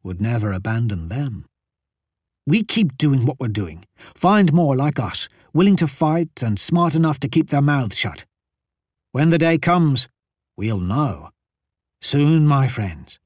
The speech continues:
It'll be very soon. Govind grunted. Fine. We'll wait then.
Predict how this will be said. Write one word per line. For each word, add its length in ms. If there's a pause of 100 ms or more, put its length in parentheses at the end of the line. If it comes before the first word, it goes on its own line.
(300)
It'll 180
be 120
very 300
soon. 500 (1040)
Govind 420
grunted. 500 (1040)
Fine. 480 (960)
We'll 140
wait 260
then. 260